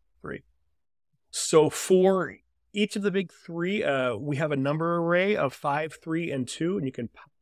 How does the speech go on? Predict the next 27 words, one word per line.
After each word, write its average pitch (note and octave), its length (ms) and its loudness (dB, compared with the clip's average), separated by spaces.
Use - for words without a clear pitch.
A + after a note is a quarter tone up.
those C3+ 200 -4
wherever B2+ 380 -2
you'd A#2+ 260 -2
like. A#2 340 -2
So A2 720 0
if - 60 -12
you C#3+ 80 2
put - 160 0
five D3 120 4
in B2+ 100 -12
adventurousness, F3+ 680 4
you're C#3+ 80 -8
gonna C3 140 -6
be B2 180 -2
a, A#2 80 -2
a A2+ 140 -6
more B2 240 -2
active B2+ 340 -6
kid. C3 240 -4
Each C4 400 6
of F3+ 200 -4
our D#3+ 260 0
big D3+ 320 -4
three D3 200 -2
stats C3 400 -6
corresponds C3 720 0
with A#2+ 300 -4